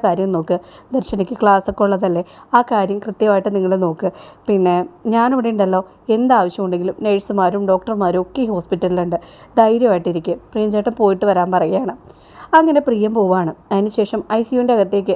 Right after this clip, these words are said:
നമ്മുടെ പാറു കയറുകയാണ്. ഈ സമയത്ത് നഴ്സ് പറയുകയാണ്, "ആ, ഞാനെന്തായാലും ഭക്ഷണം കഴിച്ചിട്ട് വരാം.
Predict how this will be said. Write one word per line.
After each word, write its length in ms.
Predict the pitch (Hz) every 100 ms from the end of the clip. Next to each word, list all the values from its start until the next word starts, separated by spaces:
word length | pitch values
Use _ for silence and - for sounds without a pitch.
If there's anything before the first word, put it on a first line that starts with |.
| -
നമ്മുടെ 260 | 240 233
പാറു 300 | 233 214 190
കയറുകയാണ്. 480 | 208 208 180 180 180 175 - - -
ഈ 80 | 302
സമയത്ത് 440 | 285 233 202 190 202 220
നഴ്സ് 320 | 208 208 214
പറയുകയാണ്, 460 | 202 180 190 180 165 - - -
"ആ, 100 | 196 214 - -
ഞാനെന്തായാലും 640 | 214 214 220 220 208 220 233
ഭക്ഷണം 380 | 240 262 - 294
കഴിച്ചിട്ട് 320 | 254 202 202
വരാം. 240 | 196 185